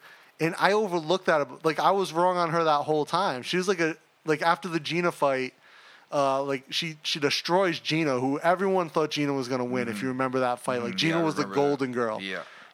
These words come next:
Speaker 1: And, uh, Chris comes over and hugs her, and they have, like, a, a moment, right? And I went back, I watched every fight from Gina on, rewatched them all. I'm like, "Wow, like, I've been wrong about Chris this whole
Speaker 2: <laughs>
Speaker 1: time." Right?
Speaker 2: Uh-huh.
Speaker 1: What a class act! And,
Speaker 2: She is a class
Speaker 1: and,
Speaker 2: act.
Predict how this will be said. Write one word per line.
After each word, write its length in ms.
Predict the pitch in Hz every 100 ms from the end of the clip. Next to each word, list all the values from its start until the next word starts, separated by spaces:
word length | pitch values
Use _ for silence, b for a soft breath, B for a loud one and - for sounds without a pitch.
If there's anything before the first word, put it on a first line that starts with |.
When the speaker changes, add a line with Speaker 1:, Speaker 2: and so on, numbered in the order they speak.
| -
Speaker 1:
And, 300 | 147 143 139
uh, 320 | 143 135 131 - _ _ _ _ 202 175
Chris 240 | 180 160
comes 180 | - 156
over 200 | 160 139
and 80 | 117
hugs 420 | - 165 170 151
her, 360 | 170 165 165 165
and 100 | 135
they 100 | 127
have, 200 | 139 131
like, 120 | 135
a, 60 | 127 - 143
a 60 |
moment, 600 | 131 135 151 165 165 165 - B B B B -
right? 160 | 160
And 180 | 185 170 - _
I 80 | 151
went 200 | 160 185
back, 140 | 185 160
I 60 |
watched 240 | 160 160 -
every 220 | 170 170 185
fight 300 | - 180 180
from 180 | 147 139
Gina 300 | 127 165 160
on, 560 | 147 160 151 117 120
rewatched 460 | 127 151 151 175 -
them 100 | 139
all. 200 | 127 127
I'm 80 | 131
like, 180 | 127 123
"Wow, 260 | 143 147
like, 140 | 123 120
I've 140 | 143
been 120 | 165
wrong 240 | 151 147 151
about 260 | 147 143
Chris 300 | - 147 135
this 180 | - 123
whole 320 | - 156 151 143
Speaker 2:
<laughs> 180 | 160 156
Speaker 1:
time." 400 | 139 117 113 117 B B B B B
Right? 100 | 143
Speaker 2:
Uh-huh. 100 | 160
Speaker 1:
What 140 | 165 208
a 60 |
class 460 | 185 - 160 175 170
act! 280 | 170 165 156
And, 100 | 151
Speaker 2:
She 80 | 107
is 140 | 101
a 60 | 92
class 320 | - 98 98
Speaker 1:
and, 260 | 165 160
Speaker 2:
act. 100 | 147